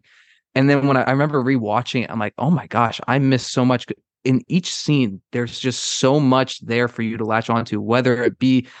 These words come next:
some sort of emotion, emotional thing, or just some political, thrilling lines of dialogue. It's crazy. They've replicated it somehow. I hope they continue it. This, this was my third,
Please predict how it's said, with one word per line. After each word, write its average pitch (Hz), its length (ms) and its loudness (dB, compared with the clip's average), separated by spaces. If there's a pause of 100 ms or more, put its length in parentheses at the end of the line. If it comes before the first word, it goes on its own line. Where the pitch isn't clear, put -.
(100)
some 123 380 0
sort 127 240 2
of 120 100 -2
emotion, 131 800 0
emotional 135 480 0
thing, 147 220 -4
or 127 80 -2
just 135 260 -10
some 123 400 -2 (100)
political, 117 960 -2 (560)
thrilling 135 600 2
lines 127 380 2
of 107 160 -4
dialogue. 113 580 -2
It's 127 160 -6
crazy. 131 460 2
They've 117 260 0
replicated 120 540 -2
it 113 100 -6
somehow. 113 400 -2
I - 80 -2
hope 120 240 -2
they 120 140 0
continue 113 480 0
it. 110 180 -4 (240)
This, 123 260 0 (200)
this 131 200 0
was 131 120 2
my 123 120 4
third, 123 460 0